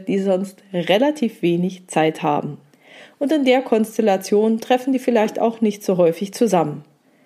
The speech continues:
Und meist werden um solche Sitzungen herum noch andere, sehr wichtige Dinge besprochen und abgestimmt. Der nächste wichtige Punkt:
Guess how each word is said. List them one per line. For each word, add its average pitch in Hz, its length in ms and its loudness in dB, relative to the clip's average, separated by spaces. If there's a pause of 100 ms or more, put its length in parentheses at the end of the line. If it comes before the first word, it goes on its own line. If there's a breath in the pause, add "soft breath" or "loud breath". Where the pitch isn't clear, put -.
(420 soft breath)
Und 175 260 -4
meist 262 540 -2
werden 175 240 2
um 170 120 -2
solche 233 460 2
Sitzungen 214 500 0
herum 180 580 2 (100)
noch 208 180 0
andere, 170 600 0 (140)
sehr 202 400 2
wichtige 185 380 -2
Dinge 185 300 0
besprochen 170 600 -2
und 202 200 -4
abgestimmt. - 680 -4 (1700)
Der 190 120 2
nächste 302 380 0
wichtige 285 360 0
Punkt: 254 520 0